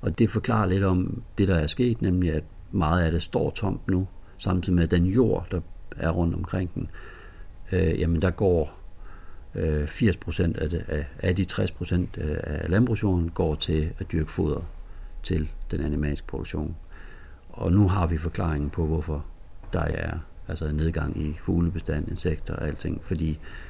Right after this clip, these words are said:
det, det er simpelthen, vi, vi er blevet afkoblet, og vi fra gårdene, fra menneskene, der er der stadigvæk, og, øhm,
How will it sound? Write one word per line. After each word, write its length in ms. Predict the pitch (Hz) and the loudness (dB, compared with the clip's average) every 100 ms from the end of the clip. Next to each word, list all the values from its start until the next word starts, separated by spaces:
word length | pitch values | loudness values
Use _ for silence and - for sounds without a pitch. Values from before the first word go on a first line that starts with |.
| - - | -10 -6
det, 140 | - - - | -6 -4 -2
det 60 | |
er 40 | 87 | 0
simpelthen, 540 | 98 90 95 90 82 | 2 4 6 4 4
vi, 160 | 92 90 | 2 2
vi 240 | 92 117 127 | 6 8 8
er 40 | |
blevet 200 | 113 92 | 6 4
afkoblet, 600 | 85 98 - 90 85 80 - - - - - - | 4 2 0 0 0 -4 -6 -14 -14 -16 -16 -14
og 160 | - 82 | -6 0
vi 240 | 80 78 - - - - | 0 0 -6 -12 -14 -14
fra 400 | - 65 67 82 - - | -10 -8 -8 -10 -12 -2
gårdene, 480 | 90 85 107 127 117 - - - - - - - | 2 4 4 2 -2 -6 -12 -12 -12 -14 -14 -14
fra 180 | - 82 | -6 0
menneskene, 600 | 80 104 123 - 92 82 - | 4 6 4 0 -4 -2 0
der 60 | |
er 180 | 76 80 | 0 2
der 140 | 98 104 - | 0 -2 -6
stadigvæk, 600 | - 95 113 104 113 - - - - - - - - - | 0 2 2 0 -4 -6 -10 -8 -10 -8 -10 -12 -12 0
og, 440 | 92 87 85 85 | 2 4 4 4
øhm, 520 | 80 80 78 76 73 | 4 2 2 0 -2